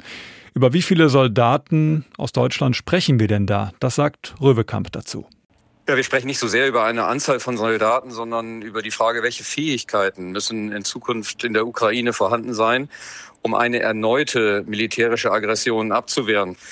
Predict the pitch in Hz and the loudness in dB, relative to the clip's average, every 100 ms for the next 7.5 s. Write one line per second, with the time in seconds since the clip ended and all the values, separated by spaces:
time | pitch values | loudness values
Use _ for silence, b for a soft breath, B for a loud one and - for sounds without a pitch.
0 | B - 101 101 117 120 - 113 120 104 | B -4 -2 0 -2 -2 -2 -2 -2 -4
1 | 131 131 123 113 - 147 123 - b b | -2 -2 0 -2 -2 -2 -4 -10 b b
2 | b _ _ - 104 113 117 113 107 127 | b _ _ -4 -2 -2 0 0 2 0
3 | 117 120 110 127 131 120 104 110 113 90 | -2 -2 0 0 -2 -4 -2 -2 -2 -2
4 | 98 120 151 143 117 113 110 107 120 117 | 0 0 -2 -2 -2 -2 -4 -6 -2 0
5 | 120 104 110 - 104 101 120 117 113 104 | 0 -2 -4 -2 -2 -2 -2 -2 -2 -6
6 | 110 - 104 98 120 - - 127 - 131 | -6 -4 -4 -6 -8 -6 -2 -2 -2 -6
7 | 123 113 123 143 | -4 0 2 0